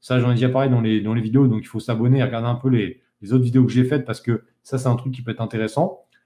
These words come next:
Les mycoses. Les mycoses, euh, bah, ça, c'est étonnant. Tu vois, alors ça, pour le coup,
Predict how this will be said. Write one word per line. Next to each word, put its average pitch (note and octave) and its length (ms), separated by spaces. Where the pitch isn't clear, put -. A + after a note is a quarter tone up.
Les D#3 100
mycoses. C4 640
Les C3+ 140
mycoses, A3+ 640
euh, C3 1000
bah, A#2 140
ça, B3 160
c'est C4 140
étonnant. F#3 440
Tu A#2 80
vois, D#3 100
alors A#2 200
ça, F#3+ 160
pour E3 120
le C#3+ 100
coup, G#3 380